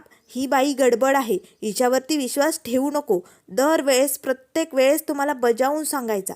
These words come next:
पण मी काय केलं, मी कधीही सत्यजितचं ऐकलं नाही. मी तुला पाठीशी घालत राहिलो. नेहमी तू चांगली असं समजत तुझ्या चुका पाठीशी घालत राहिलो. पण आज काय केलं निरूपा? अगं तूच आम्हाला फसवलंय. आमच्या पाठीत खंजीर खुपसलाय निरूपा.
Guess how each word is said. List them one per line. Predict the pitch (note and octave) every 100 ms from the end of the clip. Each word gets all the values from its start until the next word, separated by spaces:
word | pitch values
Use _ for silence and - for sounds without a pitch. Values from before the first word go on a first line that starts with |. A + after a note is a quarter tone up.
| - -
पण | G#3 A#3
मी | A#3 C4+ C#4+
काय | C#4+
केलं, | C#4 C4 A#3+ C4+ _ _ -
मी | C4 B3+
कधीही | C4 A3 A3+ C4+
सत्यजितचं | D4 D4+ - A#3+ A#3 - D4
ऐकलं | C4 - A#3
नाही. | G#3 - _ _
मी | D4
तुला | D#4 D#4
पाठीशी | D#4+ C#4+ A#3+ B3 D#4
घालत | C4+ B3 A#3+ A#3+
राहिलो. | C4+ A3 F3 - _ -
नेहमी | A#3 A#3+ C4
तू | C#4 D#4
चांगली | D4+ A3+ A3+ A#3+ C4+
असं | A#3 C#4+
समजत | - E4 A#3 A3+ A#3 A#3
तुझ्या | G#3+ C4
चुका | - B3+ C4
पाठीशी | C4 C#4 G#3+ A3+ -
घालत | C4 A#3+ A3+ A3+
राहिलो. | A#3 G3+ F3+ - - _
पण | B3+ C#4
आज | B3+ C#4
काय | - E4
केलं | D#4+ C#4 A#3+
निरूपा? | A#3 G#3+ G#3 A#3+ C4+ - _
अगं | - A#3
तूच | D4+ - C#4 D4+ -
आम्हाला | C#4+ B3+ B3+ D4 -
फसवलंय. | D#4 - C#4 C4+ A3+ - _ _
आमच्या | G#3+ A3 G#3 C4
पाठीत | C4+ C4+ A3 C4+ -
खंजीर | B3+ A#3+ A3+ B3+
खुपसलाय | - A#3 B3 C4+ C4
निरूपा. | C4 A#3 A3 C#4